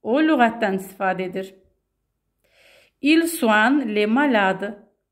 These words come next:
O, xəstələrə qulluq edir, yaxud xəstələri müalicə edir. Il économise l'eau.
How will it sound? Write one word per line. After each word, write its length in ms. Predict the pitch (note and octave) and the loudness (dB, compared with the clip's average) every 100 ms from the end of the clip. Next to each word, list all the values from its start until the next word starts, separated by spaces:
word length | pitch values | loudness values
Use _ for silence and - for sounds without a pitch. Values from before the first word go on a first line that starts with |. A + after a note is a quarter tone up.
| _ | _
O, 340 | A3 A3 A#3 D4+ | -4 0 2 0
xəstələrə 880 | - A#3 A3+ G#3+ F#3+ F#3+ F#3+ G#3 A#3 | 0 -2 -2 0 2 2 2 0 -2
qulluq 380 | B3+ B3+ A#3+ A3 F3+ | -2 0 0 0 -4
edir, 200 | F3+ F#3+ - _ _ _ _ _ _ _ - | -6 -10 -14 _ _ _ _ _ _ _ -6
yaxud 300 | F#3+ F#3+ B3+ | -4 -2 -4
xəstələri 560 | A3 G3+ - F#3+ F#3 A#3 | -2 0 0 2 2 2
müalicə 460 | B3+ A#3+ G3+ E3+ F#3 | 2 2 2 -2 -8
edir. 220 | F#3 - _ _ _ _ _ _ _ _ _ - - - | -10 -16 _ _ _ _ _ _ _ _ _ -20 -20 -4
Il 160 | C#4 C#4+ | 2 2
économise 840 | C#4 B3 A#3 A3+ A3 C4 E4 D#4+ A3+ | 2 2 2 2 2 4 2 0 -4
l'eau. 560 | G3+ G#3 E3+ - - | -2 -2 -2 -8 -20